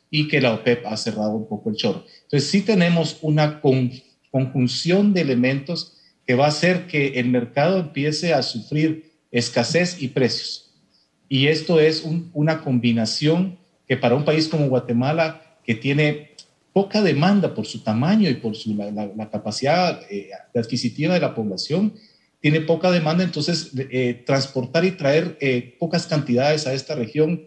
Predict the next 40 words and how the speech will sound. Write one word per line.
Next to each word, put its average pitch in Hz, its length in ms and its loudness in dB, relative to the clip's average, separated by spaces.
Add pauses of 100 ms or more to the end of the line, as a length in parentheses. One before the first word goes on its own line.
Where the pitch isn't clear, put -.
(140)
a 123 80 0
Guatemala 123 500 2
o 113 80 2
a 107 40 0
la 110 80 0
región 113 180 -4
centroamericana, 151 840 -2 (220)
siempre 151 560 0
ha 135 100 0
sido 151 240 0
un 151 120 0
poquito 156 340 -4
más 151 260 0
oneroso 156 480 -2
que 156 100 -4
el 151 60 -2
resto 185 360 -2
de 104 60 0
los, 104 200 -6 (160)
los 110 180 -6
mercados 120 420 0
más 120 200 0
grandes 131 340 0
como 104 160 -6
Estados 95 360 -10
Unidos 110 500 -4 (260)
o 104 140 -4
los 98 140 -6
países 104 280 -4
de 104 120 -4
Asia. - 280 -4 (560)
No 165 280 4
vemos 202 480 2
en 139 100 -2
el 120 160 0
corto 165 380 -2
plazo 147 560 0
a 117 120 -4
las 110 240 -4
fábricas 113 840 -2